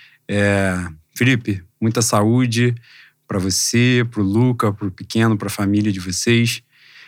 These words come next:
Muita luz na caminhada de vocês e mais um rubro-negro entre nós, né? E isso que verdadeiramente importa. Estamos aqui hoje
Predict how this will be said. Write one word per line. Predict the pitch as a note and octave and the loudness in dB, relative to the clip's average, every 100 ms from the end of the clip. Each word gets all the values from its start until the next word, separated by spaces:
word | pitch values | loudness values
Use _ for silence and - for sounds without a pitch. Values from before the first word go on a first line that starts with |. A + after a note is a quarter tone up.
| _ B2 | _ -2
Muita | A#2 B2 | 2 2
luz | A#2 C#3+ D3 C#3+ - - - | 4 4 2 0 -4 -6 -6
na | G#2 | -4
caminhada | G#2+ G#2 G#2 G#2 | 0 0 2 0
de | G2 | -2
vocês | F#2+ F#2+ - C3 C3+ | -4 -6 -4 0 2
e | C#3+ | 2
mais | G2+ F2+ G#2 C3 C#3+ | 0 0 2 4 4
um | D3 | 2
rubro-negro | B2 C3 C3+ G#2+ A#2+ A#2 | 2 2 2 2 4 2
entre | G#2+ G2+ | 0 -2
nós, | G2+ G2+ - - _ - | -2 -2 -4 -8 _ -4
né? | A#2+ G#2 | 0 2
E | G2 | 2
isso | A2 - | 0 -4
que | - A#2 G#2 | -4 -2 0
verdadeiramente | G#2 G2+ F#2 G2 F#2 F#2+ - | 0 -2 -2 -2 -2 -4 -4
importa. | F2+ - G#2 - _ _ _ - - - | -10 -12 -14 -14 _ _ _ -20 -20 -10
Estamos | - F#3+ G#3+ F#3+ | -4 0 2 2
aqui | F3 - G3 G3 | 0 0 0 4
hoje | D#3+ F3+ F3 F3+ A#3+ | 4 4 2 2 0